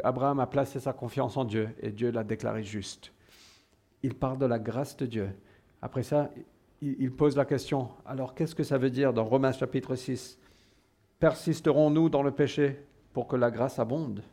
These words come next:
Parce que c'est naturellement la question, si Jésus est venu accomplir la loi, s'il a été notre parfaite substitution, donc on peut vivre comme on veut.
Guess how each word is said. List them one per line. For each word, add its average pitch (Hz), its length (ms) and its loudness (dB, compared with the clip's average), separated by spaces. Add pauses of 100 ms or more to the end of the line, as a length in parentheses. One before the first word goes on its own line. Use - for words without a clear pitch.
(460)
Parce - 180 -14
que 127 120 -2
c'est 127 140 -4
naturellement 156 540 2
la 135 120 0
question, 165 400 -2
si 135 160 -4
Jésus 147 260 2
est 156 60 6
venu 139 240 4
accomplir 143 420 2
la 143 100 2
loi, 135 300 4 (580)
s'il 139 200 2
a 147 100 10
été 151 400 4
notre 127 200 -4
parfaite 156 420 0
substitution, 156 800 -2 (2750)
donc 147 240 -2
on 156 80 2
peut 147 100 2
vivre 165 240 4
comme 147 160 0
on 151 80 2
veut. 190 200 0